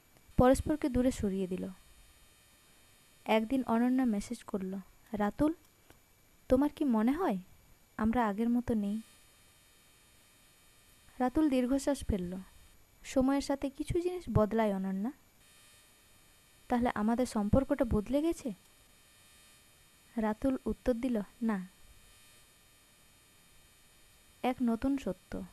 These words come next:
বছরখানেক পর একদিন রাতুলের ঠিকানায় একটা চিঠি এলো, অনন্যার হাতের লেখা।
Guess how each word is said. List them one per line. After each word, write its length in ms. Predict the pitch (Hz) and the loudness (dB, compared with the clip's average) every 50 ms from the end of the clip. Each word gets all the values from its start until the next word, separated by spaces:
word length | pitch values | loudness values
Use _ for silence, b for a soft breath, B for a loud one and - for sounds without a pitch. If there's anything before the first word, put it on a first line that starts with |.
| - - - - - - - - - - - - - - - - - - - - - - - - - - - - - - - - _ - _ - - - - - - - - - - - - - - - - - - - 233 | -20 -20 -20 -20 -20 -20 -20 -20 -20 -20 -20 -20 -20 -20 -20 -20 -20 -20 -20 -20 -20 -20 -20 -20 -20 -20 -20 -20 -20 -20 -20 -20 _ -20 _ -20 -20 -20 -20 -20 -20 -20 -20 -20 -20 -20 -20 -20 -20 -20 -20 -20 -8 -2 2
বছরখানেক 580 | 233 240 - - 311 311 - 320 311 311 302 - - | 2 2 2 0 -4 -4 -2 -4 -4 -4 -4 -2 0
পর 180 | 247 214 214 233 240 - - - - - - | 0 0 0 -2 -8 -16 -20 -20 -20 -10 -4
একদিন 300 | 233 240 254 254 285 269 | -4 -4 0 0 -2 0
রাতুলের 440 | 240 220 220 - - 254 254 254 247 - | 0 -2 -2 -2 -2 0 0 0 0 0
ঠিকানায় 480 | - 220 - - 233 233 240 247 240 - | -4 -6 -4 -2 -2 0 0 0 -2 -2
একটা 260 | - 220 226 220 - 233 - | -4 -8 -8 -6 -8 -8 -8
চিঠি 400 | - - 214 - - 277 254 220 | -8 -12 -10 -10 -8 -6 -6 -6
এলো, 180 | 190 180 190 190 180 _ _ _ _ _ _ _ _ _ - _ _ _ _ _ _ _ _ _ _ _ - | -6 -6 -8 -10 -12 _ _ _ _ _ _ _ _ _ -20 _ _ _ _ _ _ _ _ _ _ _ -2
অনন্যার 480 | - 233 240 254 269 262 262 269 269 240 | 0 2 2 4 2 2 2 0 0 0
হাতের 260 | 220 202 - - 190 | -2 -4 -4 -4 -6
লেখা। 380 | 180 175 185 180 - - 208 | -6 -6 -8 -10 -12 -14 -16